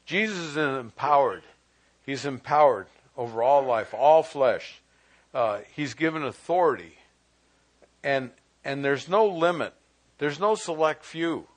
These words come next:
All flesh. Uh, he is in, under authority to give eternal life,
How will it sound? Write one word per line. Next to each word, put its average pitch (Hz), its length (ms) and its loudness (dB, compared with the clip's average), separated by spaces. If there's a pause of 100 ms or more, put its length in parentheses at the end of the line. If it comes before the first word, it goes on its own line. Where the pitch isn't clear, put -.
(160)
All 175 220 4
flesh. 113 580 -6 (840)
Uh, 113 220 0
he 151 180 -4
is 151 160 0
in, 139 200 -8 (100)
under 156 360 -2
authority 147 560 -2
to 120 140 -8
give 131 300 -2
eternal 139 500 -6
life, 131 480 0